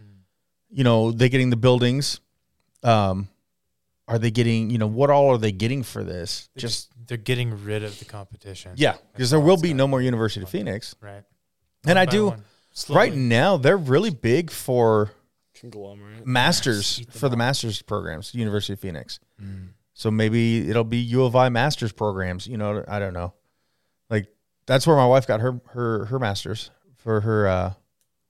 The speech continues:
Speaker 3: Accounting.
Speaker 1: Think about
Speaker 2: Accounting
Speaker 1: all,
Speaker 2: shit,
Speaker 1: think about
Speaker 2: yeah.
Speaker 1: all that tuition money they're about to take in, though.
Speaker 2: Yeah.
Speaker 1: Five hundred fifty million dollars is a drop in the bucket compared
Speaker 2: Yeah.
Speaker 1: to what they're about to get over the
Speaker 2: And
Speaker 1: next
Speaker 2: see, that's what
Speaker 1: ten
Speaker 2: I'm
Speaker 1: years.
Speaker 2: wondering is, like, 'cause if there's still people going and they purchase it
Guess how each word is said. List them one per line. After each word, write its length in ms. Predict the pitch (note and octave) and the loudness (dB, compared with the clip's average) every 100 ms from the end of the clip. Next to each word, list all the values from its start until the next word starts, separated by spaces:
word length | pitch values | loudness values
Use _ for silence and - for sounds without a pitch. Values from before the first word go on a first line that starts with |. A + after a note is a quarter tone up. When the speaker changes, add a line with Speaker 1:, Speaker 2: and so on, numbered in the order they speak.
| _ _ _ _ _ | _ _ _ _ _
Speaker 3:
Accounting. 460 | - - - A#2 | -16 -14 -12 -10
Speaker 1:
Think 140 | B2 F#3 | -6 -2
about 100 | F3+ | 2
Speaker 2:
Accounting 280 | - C3 G#2+ | 2 2 0
Speaker 1:
all, 60 | |
Speaker 2:
shit, 160 | - F#2+ | 0 -2
Speaker 1:
think 100 | F#2 | 2
about 180 | G#2+ F#2 | 0 0
Speaker 2:
yeah. 80 | C3 | -4
Speaker 1:
all 160 | C#3 | -4
that 220 | C#3 B2 - | -6 -10 -12
tuition 540 | B2 A2+ A2 - G#2 | -12 -10 -10 -10 -12
money 240 | G2+ F#2+ | -10 -10
they're 160 | F#2+ F#2 | -8 -8
about 240 | F#2 F#2 | -8 -10
to 100 | - | -10
take 240 | F#2+ G2 F#2 | -12 -12 -10
in, 160 | F#2 | -12
though. 220 | F2+ F2+ - | -14 -16 -10
Speaker 2:
Yeah. 40 | |
Speaker 1:
Five 160 | - C#3 | -2 0
hundred 180 | A3+ D#3 | 0 0
fifty 180 | D3 D3+ | -6 -6
million 300 | C3+ C3 B2+ | -4 0 0
dollars 400 | A#2 G#2+ A#2 A#2 | 0 0 -2 -4
is 120 | A2 | -6
a 120 | G2 F#2 | -8 -12
drop 420 | - G2 F#2+ - | -12 -8 -8 -10
in 80 | G2 | -16
the 80 | |
bucket 500 | F#2 F#2+ F#2 F#2 F2+ | -12 -12 -10 -12 -14
compared 280 | - G#2+ F3 | -10 0 0
Speaker 2:
Yeah. 40 | F3+ | 0
Speaker 1:
to 80 | G2+ | -8
what 160 | G2 | -14
they're 200 | G#2 G2 | -12 -10
about 260 | G2 G2 F#2+ | -8 -8 -8
to 60 | G2 | -10
get 140 | F#2+ | -10
over 160 | F#2 F#2+ | -12 -8
the 60 | |
Speaker 2:
And 80 | F#2+ | 0
Speaker 1:
next 160 | E3 D3+ | 0 2
Speaker 2:
see, 80 | F3+ | 2
that's 220 | F#3 F#3+ | 2 2
what 60 | |
Speaker 1:
ten 40 | C#3+ | 0
Speaker 2:
I'm 20 | |
Speaker 1:
years. 80 | A2+ | 2
Speaker 2:
wondering 220 | C#3+ F#3 | 2 2
is, 120 | C3 A#2 | 0 0
like, 140 | B2 | -2
'cause 260 | B2+ G#2 - | -2 -4 -4
if 140 | B2 | -4
there's 160 | - C#3 | 0 0
still 160 | - G3+ | 0 -2
people 220 | E3+ A#2+ | -2 -4
going 460 | G2+ C3+ A3+ B2 G#2+ | 0 0 2 -2 -4
and 100 | A#2 | -4
they 100 | G#2+ | -6
purchase 420 | - G#3+ C#3+ A2 | -8 -8 -6 -4
it 200 | A2 | -4